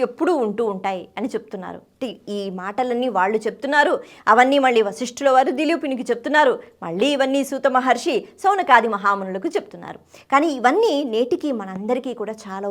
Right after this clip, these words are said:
ఉపయోగకరమైన విషయాలు. ఆ రెండు విషయాలు ఏమిటి అంటే ఒకటి ఎప్పుడు నేను, నేను, నేను, నేను చేశాను తెలుసా, నేను, నేను సంపాదిస్తున్నాను. ఈ నేను అనే మాట ఇది అహంకారం. ఆ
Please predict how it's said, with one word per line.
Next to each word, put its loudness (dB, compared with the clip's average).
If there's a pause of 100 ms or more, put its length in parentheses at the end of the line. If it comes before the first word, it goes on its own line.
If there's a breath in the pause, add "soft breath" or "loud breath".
ఉపయోగకరమైన -4 (400 loud breath)
విషయాలు. -12 (600)
ఆ -4
రెండు -2 (120)
విషయాలు 0 (140)
ఏమిటి -6 (380 loud breath)
అంటే 0 (100)
ఒకటి 0 (300)
ఎప్పుడు 0 (140)
నేను, 4 (200)
నేను, 2 (160)
నేను, 2 (220)
నేను 4
చేశాను -4 (160)
తెలుసా, 0 (260)
నేను, 2 (420 soft breath)
నేను 6 (100)
సంపాదిస్తున్నాను. -4
ఈ -2 (140)
నేను 4 (100)
అనే 0 (180)
మాట 0 (400 loud breath)
ఇది -4 (160)
అహంకారం. -4 (600 soft breath)
ఆ 4